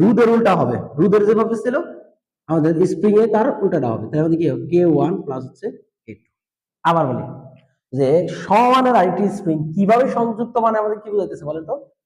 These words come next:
এবার হচ্ছে আমরা শ্রেণীতে একবার সংযুক্ত করতে পারবো, আর একবার সমান্তরালে আমরা সংযুক্ত করতে পারবো। তাহলে শ্রেণী সংযুক্ত করলে সেক্ষেত্রে কৃত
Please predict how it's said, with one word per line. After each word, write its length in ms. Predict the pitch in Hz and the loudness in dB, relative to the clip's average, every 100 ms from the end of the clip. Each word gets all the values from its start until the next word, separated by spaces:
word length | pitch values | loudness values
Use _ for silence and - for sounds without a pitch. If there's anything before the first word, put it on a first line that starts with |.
| _ - | _ -2
এবার 200 | 180 208 | 0 2
হচ্ছে 140 | 208 240 | 2 0
আমরা 120 | 220 226 | -2 -4
শ্রেণীতে 400 | - 185 196 202 233 | -2 2 4 4 2
একবার 180 | 214 233 | 2 0
সংযুক্ত 300 | 233 233 226 226 | 0 0 0 -4
করতে 160 | 233 233 | -4 0
পারবো, 160 | 233 302 - _ - | 0 -2 -10 _ -4
আর 80 | 175 180 | 0 0
একবার 200 | 170 180 - | 0 -2 -2
সমান্তরালে 500 | 196 240 262 254 202 165 | 0 2 2 0 -2 -2
আমরা 120 | 165 170 | -6 -8
সংযুক্ত 320 | 170 156 151 131 | -14 -14 -14 -14
করতে 140 | 123 101 | -14 -14
পারবো। 140 | 101 _ _ - | -18 _ _ -8
তাহলে 160 | 147 151 | -6 -2
শ্রেণী 260 | 202 233 262 254 | 2 2 2 2
সংযুক্ত 360 | 254 247 247 240 | 2 2 0 0
করলে 140 | 247 247 - | 0 -2 -2
সেক্ষেত্রে 380 | 226 220 208 202 | -4 -4 -6 -8
কৃত 120 | 208 | -4